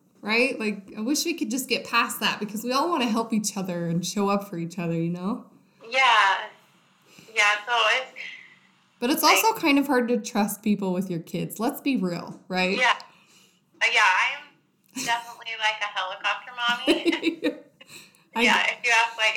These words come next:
Speaker 2: anybody, like, my, you, like, my parents will come, and, like, I'll still, like, hover over my mom, and she's like, "Seriously, Allie? Like,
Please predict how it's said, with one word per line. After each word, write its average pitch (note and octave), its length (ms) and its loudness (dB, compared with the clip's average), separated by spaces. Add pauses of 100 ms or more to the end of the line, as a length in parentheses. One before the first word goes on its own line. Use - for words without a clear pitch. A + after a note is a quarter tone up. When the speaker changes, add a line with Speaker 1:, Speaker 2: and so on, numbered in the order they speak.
(140)
Speaker 2:
anybody, A3 380 0
like, G3+ 200 0
my, G#3+ 260 2 (440)
you, C#4+ 140 0 (180)
like, A#3+ 240 4
my B3 140 4 (100)
parents B3 460 -2
will C4 140 -8 (100)
come, F#3 320 0 (760)
and, G3+ 400 2 (160)
like, A#3 220 -2
I'll A#3 260 4
still, C4 160 -4
like, B3 260 -2
hover G3+ 180 -4
over G#3 400 -2
my G3+ 180 0
mom, E3 300 0
and G3+ 180 -4
she's G#3 220 -12
like, F#3 340 0
"Seriously, G#3+ 600 2
Allie? E4+ 340 4
Like, A#3 220 2